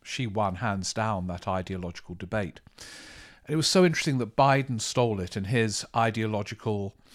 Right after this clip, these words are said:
battle against the Reagan America of the time. Anyway, we talked about that a lot. That got us on to Keir Starmer, and that got us on to Brexit, and then some fantastic questions. I didn't get time to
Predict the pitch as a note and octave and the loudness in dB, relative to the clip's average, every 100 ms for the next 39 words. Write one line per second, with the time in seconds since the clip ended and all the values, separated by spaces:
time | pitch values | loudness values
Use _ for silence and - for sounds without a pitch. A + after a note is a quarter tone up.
0 | - - - - A#2 G#2 A#2+ G#2+ F#2+ G#2+ | -20 -18 -12 0 2 2 -2 -2 0 -2
1 | G2 - A#2 A2 C3+ C#3+ G#2 - - _ | -2 -4 -2 2 2 2 -4 -8 -16 _
2 | _ _ - A#2 A2 G#2 F2 - F2+ F2 | _ _ -4 0 2 2 0 -4 -6 -8
3 | G2 - G2+ F2+ D#2 - _ - - - | -10 -4 -2 -2 -6 -14 _ -20 -18 -18
4 | - - E3 D3+ C#3+ G3+ D3+ C3 B2 A2+ | -4 2 6 6 6 4 2 6 6 6
5 | B2+ C3 B2 A2+ C3 A#2+ A#2 A2 A2 G#2 | 4 4 2 2 2 2 0 -2 -4 -4
6 | - B2 G#2+ - - D3 C#3+ C#3 A2+ A2+ | -4 -2 0 0 4 4 4 2 2 -2
7 | - A2 G#2+ A2 G#2 - G#2 F#2+ F#2 - | -2 -2 0 -2 -2 -2 0 0 -4 -12
8 | - - - G#2+ C3+ D3+ - D3+ C#3 - | -20 -18 -16 4 6 6 4 2 2 -2
9 | - - - - - B2+ B2+ B2 - A2+ | -14 -18 -20 -6 0 2 2 2 -2 -4
10 | B2 A2+ - E3 D3 - - - C3+ A#2+ | -4 -4 -6 -10 -10 -10 -12 -2 -2 0
11 | - E2 A2 A2 A#2 G#2 - - A2+ G#2 | -4 -6 -4 -2 -2 -2 -6 -2 0 0
12 | - A2 F#2+ | -4 -6 -6